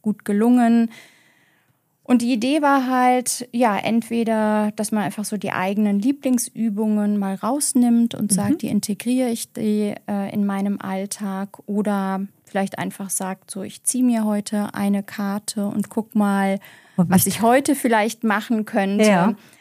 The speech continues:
Speaker 1: Wir haben halt gedacht, so die Kombination mit Fotos, vielleicht mag die auch jemand irgendwo hinhängen und erinnert sich dann direkt daran, vielleicht eine
Speaker 2: Ja.
Speaker 1: kleine Dankbarkeitsübung für den heutigen Tag, ähm, noch mal durchzuführen.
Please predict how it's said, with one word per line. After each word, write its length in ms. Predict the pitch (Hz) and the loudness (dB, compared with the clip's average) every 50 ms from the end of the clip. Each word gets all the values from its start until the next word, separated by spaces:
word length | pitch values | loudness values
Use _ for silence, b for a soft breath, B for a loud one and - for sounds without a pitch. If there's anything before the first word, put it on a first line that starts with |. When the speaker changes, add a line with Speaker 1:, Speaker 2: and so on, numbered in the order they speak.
| b b b b b b b b b b b b b _ _ _ _ - | b b b b b b b b b b b b b _ _ _ _ 0
Speaker 1:
Wir 160 | 262 262 247 | 2 4 4
haben 80 | 240 240 | 4 4
halt 160 | 240 233 - | 2 2 0
gedacht, 280 | - 214 208 - 240 - | 0 0 0 0 0 -2
so 120 | - 240 | -2 -2
die 100 | 214 226 | -2 -2
Kombination 800 | 214 - 247 240 240 233 226 220 214 208 - - 226 233 254 247 | 0 0 2 2 4 4 2 2 0 -2 -2 -2 -2 0 2 2
mit 160 | 233 208 220 | 2 0 -2
Fotos, 580 | - - - 220 240 247 - - 240 240 - - | -6 -6 -4 -4 -4 -4 -4 -6 -6 -6 -6 -8
vielleicht 560 | - - 220 214 220 214 208 202 208 - - | -6 -6 -4 -2 -2 -2 -2 -4 -4 -4 -4
mag 220 | 214 202 202 208 | -4 -4 -4 -6
die 140 | - - 220 | -8 -10 -10
auch 80 | 202 - | -10 -8
jemand 320 | - 208 202 196 196 190 | -6 -4 -2 -2 -2 -4
irgendwo 420 | - - 185 196 202 - - 190 190 | -4 -6 -6 -4 -6 -4 -6 -8 -6
hinhängen 760 | 180 202 208 226 247 233 226 240 220 226 226 226 226 226 214 | -2 0 2 2 2 0 0 0 0 2 2 2 2 2 0
und 180 | - 208 202 | -2 -2 -2
erinnert 440 | - - - 196 226 233 220 208 - | -2 -2 2 2 4 4 2 2 0
sich 240 | - 190 196 - - | -2 -2 -2 -6 -6
dann 280 | - 190 190 190 190 185 | -6 -4 -2 -2 -2 -2
direkt 460 | 196 185 - 185 185 - - - - | -4 -6 -6 -8 -10 -10 -12 -8 -6
daran, 440 | 196 190 - 196 - 196 185 185 196 | -6 -6 -6 -6 -6 -4 -4 -4 -4
vielleicht 420 | - - 202 196 190 196 - - | -6 -6 -6 -6 -6 -6 -6 -2
eine 100 | 208 190 | 0 0
Speaker 2:
Ja. 60 | 185 185 | 2 2
Speaker 1:
kleine 260 | 196 196 190 190 185 | 2 0 -2 -2 -2
Dankbarkeitsübung 1200 | 190 202 214 233 226 226 214 202 - - 220 208 202 202 - - - 208 202 190 208 208 202 202 | 0 0 0 0 0 -2 -6 -6 -6 -6 -4 -4 -4 -4 -4 -4 -4 -4 -4 -2 0 0 0 0
für 140 | 202 - 214 | -2 -4 -4
den 200 | 196 202 202 196 | -2 0 0 0
heutigen 540 | 202 196 196 202 - - 190 185 196 196 196 | 0 0 -2 -4 -4 -6 -6 -4 -2 -2 -4
Tag, 640 | - - 214 196 196 196 196 202 202 _ - - - | -4 -4 -4 -4 -2 -2 -4 -4 -6 _ -16 -12 -10
ähm, 380 | 202 196 190 190 190 190 196 202 | -8 -6 -4 -4 -4 -2 -2 -2
noch 200 | 202 202 196 - | -2 -4 -4 -6
mal 120 | 202 196 | -6 -6
durchzuführen. 1300 | 185 - 202 208 208 - - - - 208 - - - - 202 196 202 202 190 190 185 185 185 180 185 | -4 -4 -4 -4 -4 -6 -10 -10 -8 -8 -8 -8 -4 -4 -2 -2 -2 -2 -4 -4 -4 -2 -4 -4 -6